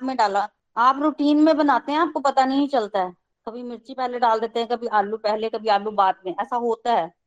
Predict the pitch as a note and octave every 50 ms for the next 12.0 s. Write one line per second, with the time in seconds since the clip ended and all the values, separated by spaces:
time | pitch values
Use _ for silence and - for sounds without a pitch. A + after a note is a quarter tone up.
0 | _ - - G3 G#3 A3+ A3+ D4 D4 D4+ D#4 C#4+ D4 C#4 C#4+ - C4+ B3 - -
1 | C#4+ C#4 B3+ C4+ B3 B3 B3 B3+ B3 C4+ C4+ - - B3+ C4 C4 C4 B3+ C4 C4
2 | B3+ A3 - A3+ A#3 A#3+ B3+ B3 B3 A3 G#3+ G#3+ G#3+ A3+ A#3 A#3 A#3+ A3 G#3+ -
3 | - C4 B3+ G#3+ - - - _ _ _ _ _ _ - A#3+ C4 C4+ C4 C4 C#4
4 | C#4 C4+ C4+ C4+ C4 - C#4+ C4+ B3+ B3 C4 C4 C4+ C4 - - D4+ D4 C4+ B3
5 | C4 C4+ C4 A#3 G#3 - - G#3+ B3 C#4 C#4+ C#4 - - C4+ C#4+ A#3+ A#3 A#3 B3
6 | B3+ _ - C4+ B3+ - - D4 C#4+ C#4 C4+ C4 C4 D4+ G4+ _ _ - B3 A3
7 | A#3+ A#3+ A#3 C4+ C4+ C4+ _ - C#4 B3+ C4 C4 - - C#4+ - C4+ C4 A#3 A3+
8 | A3+ G3+ F#3 E3+ - E3 - - _ _ _ - B3 C#4+ D#4 D#4+ F4+ G4 F4 F4
9 | D4+ C#4+ _ - - C#4 C#4 C#4+ D4 D4 C#4+ B3 A#3 - C4+ D#4 D#4 - - -
10 | D4 C#4 C#4 - - D4+ C#4+ C#4+ C#4 C4 - - C#4+ B3+ A3+ G#3+ - B3+ A#3 A#3
11 | A#3+ B3 B3 B3+ A#3+ G#3+ A3 A3+ B3+ C4 B3+ A#3+ A3+ - C4+ B3+ B3+ B3+ C4